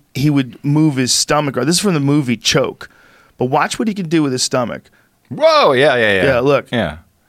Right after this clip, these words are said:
Speaker 1: Look at this crazy shit where he could pull it to the left and to the right. He has, like, ultimate control over his breath. And that strength and control over his breath from all these breathing exercises that he did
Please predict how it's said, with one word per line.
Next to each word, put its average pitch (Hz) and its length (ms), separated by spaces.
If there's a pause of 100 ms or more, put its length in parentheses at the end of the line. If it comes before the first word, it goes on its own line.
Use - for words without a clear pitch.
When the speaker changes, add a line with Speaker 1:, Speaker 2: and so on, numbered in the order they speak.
(640)
Speaker 1:
Look 175 200
at 233 40
this 240 180
crazy 180 420
shit 175 240
where 139 100
he 123 60
could 123 140
pull 160 180
it 160 100
to - 80
the 120 140
left 131 420
and 127 140
to - 100
the 110 100
right. 131 340 (260)
He 170 140
has, 170 200
like, 139 200 (100)
ultimate 160 540
control 139 520
over 110 280
his 104 140
breath. 117 520 (580)
And 127 400 (180)
that 143 420 (320)
strength 180 680
and 147 160
control 147 580
over 123 200
his 120 140
breath 139 300
from 135 180
all 131 100
these 117 160
breathing 135 400
exercises 110 720
that 117 140
he 113 100
did 104 420